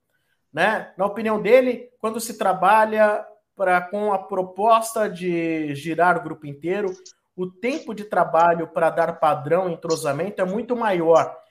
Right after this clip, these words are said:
e por isso que só agora estamos vendo melhora. Vocês concordam?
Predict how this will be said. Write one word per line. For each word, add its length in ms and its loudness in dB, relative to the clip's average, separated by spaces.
e 60 -12
por 260 -6
isso 420 -6
que 100 -10
só 280 -2
agora 460 6
estamos 480 -6
vendo 420 -6
melhora. 680 4
Vocês 200 -8
concordam? 580 2